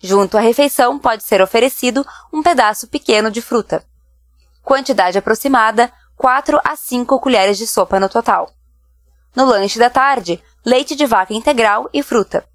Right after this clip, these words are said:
No jantar, igual ao almoço. E na ceia, leite de vaca integral. Entre um e dois anos de idade, o que oferecer?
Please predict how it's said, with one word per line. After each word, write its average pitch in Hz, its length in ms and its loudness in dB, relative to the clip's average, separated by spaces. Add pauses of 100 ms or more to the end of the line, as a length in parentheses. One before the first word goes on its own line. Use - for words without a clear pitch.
(480)
No 196 100 0
jantar, 247 540 0 (220)
igual 247 340 2
ao 233 120 4
almoço. 208 500 0 (160)
E 208 80 -2
na 196 160 2
ceia, 254 500 2 (100)
leite 254 320 0
de 269 120 2
vaca 196 260 -2
integral. 196 420 0 (680)
Entre 226 400 -4
um 311 340 0
e 262 100 -6
dois 233 280 2
anos 208 320 2
de 240 60 -4
idade, 226 540 0
o - 80 -6
que 202 240 0
oferecer? 214 600 0